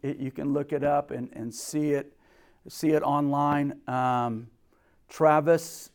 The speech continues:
uh, was our worship pastor. It was in, it was, God used him. He was incredible, you know, in the area of leading worship. Um,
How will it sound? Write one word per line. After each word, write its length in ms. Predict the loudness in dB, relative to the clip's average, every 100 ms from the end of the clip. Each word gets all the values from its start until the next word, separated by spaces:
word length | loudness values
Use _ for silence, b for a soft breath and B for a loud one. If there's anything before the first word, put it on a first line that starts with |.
| 0
uh, 360 | 4 6 4 0
was 220 | -4 -2
our 120 | 0 2
worship 400 | 0 0 -4 -2
pastor. 320 | -4 -2 -8
It 20 |
was 140 | -6
in, 180 | -6 -8 -4
it 120 | -2
was, 160 | -2 -6 -12 -20 b b b
God 260 | 2 4 2
used 360 | -2 -4 -8
him. 260 | -8 -8 -8
He 80 | -8
was 160 | -4
incredible, 640 | -6 0 0 0 -2 -6 -4
you 140 | -2
know, 160 | 0 0
in 80 | 0
the 140 | 0
area 240 | 2 2
of 100 | -2
leading 300 | -4 -4 -2
worship. 500 | -2 -2 2 2 2 b b b b b _ 4
Um, 480 | 6 6 4 0